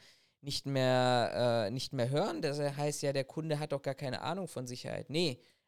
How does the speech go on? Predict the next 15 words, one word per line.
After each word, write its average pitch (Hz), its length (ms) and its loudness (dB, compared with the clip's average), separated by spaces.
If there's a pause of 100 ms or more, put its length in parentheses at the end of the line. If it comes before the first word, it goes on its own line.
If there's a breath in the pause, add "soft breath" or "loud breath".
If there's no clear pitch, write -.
aber 131 120 2
der 131 120 4
Kunde 156 240 -2
hat 131 80 0
auch 104 100 -2
vielleicht - 260 -2
keine 135 240 -2
Ahnung 131 240 -2
von 127 180 -6
Handys 156 520 -2
und 117 120 -8
von 127 180 -6
Fernsehern 175 840 -2
und 139 240 -8
von, 139 400 -6